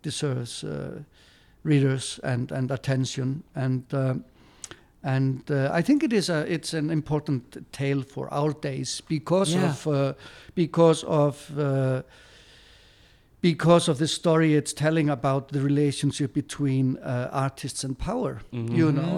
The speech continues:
Speaker 1: and, and how do artists move in an environment, uh, saturated with, uh, with the abuse of power.
Speaker 3: Yes, and it's always, um, it's, it's, uh, the, the books we read close to one another, especially when we've just read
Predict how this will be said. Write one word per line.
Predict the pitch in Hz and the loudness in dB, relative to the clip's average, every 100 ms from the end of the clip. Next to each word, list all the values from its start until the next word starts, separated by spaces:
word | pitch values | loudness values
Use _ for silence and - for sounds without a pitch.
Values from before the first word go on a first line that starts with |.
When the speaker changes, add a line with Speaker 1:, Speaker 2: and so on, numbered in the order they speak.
| 147 | 0
Speaker 1:
and, | 139 | 0
and | 147 135 | 0 -2
how | 139 143 151 | -2 -2 -2
do | 160 156 | -2 -2
artists | 151 156 - 156 - - - | -2 -4 -4 -6 -6 -8 -4
move | 151 147 165 185 208 180 120 - - - - - - - | 0 4 6 8 6 4 0 -6 -10 -10 -14 -20 -8 2
in | 165 170 165 - | 6 6 4 0
an | 151 143 139 151 - | -2 0 0 -2 -2
environment, | 147 139 156 170 160 135 131 - - | 0 2 4 4 2 0 -4 -8 -8
uh, | 135 131 | -6 -6
saturated | - 156 160 - 143 135 123 127 | -4 -4 -4 -4 -4 -4 -4 -6
with, | 135 131 147 | -4 -6 -6
uh, | 127 120 - - - | -8 -10 -14 -20 -10
with | 147 127 | -8 -6
the | 139 | -6
abuse | 127 135 - | -4 -4 -4
of | 123 | -6
power. | - 131 - 131 - - - - - | -4 -4 -6 -10 -16 -20 -20 -20 -8
Speaker 3:
Yes, | 104 98 120 | -6 -4 -4
and | 156 | -4
it's | 160 | -2
always, | 190 214 156 - | 0 0 0 -2
um, | 101 104 92 90 _ - - - - | 0 2 0 -2 _ -20 -20 -20 -8
it's, | 123 - - | -8 -8 -10
it's, | - 127 - 113 | -8 -8 -10 -12
uh, | - | -6
the, | 127 135 - 127 | -2 -2 -4 -4
the | 151 | 2
books | 143 170 - | 4 4 4
we | |
read | 127 123 | 2 2
close | - 104 - | 0 -2 0
to | 117 101 | 0 0
one | 104 101 | 0 0
another, | 95 90 87 | 0 0 -2
especially | 85 - 120 - 98 | -4 -4 -4 -2 -2
when | 98 92 | -2 -2
we've | 95 95 | -4 -4
just | - 104 98 | -6 -8 -4
read | 95 90 | -4 -4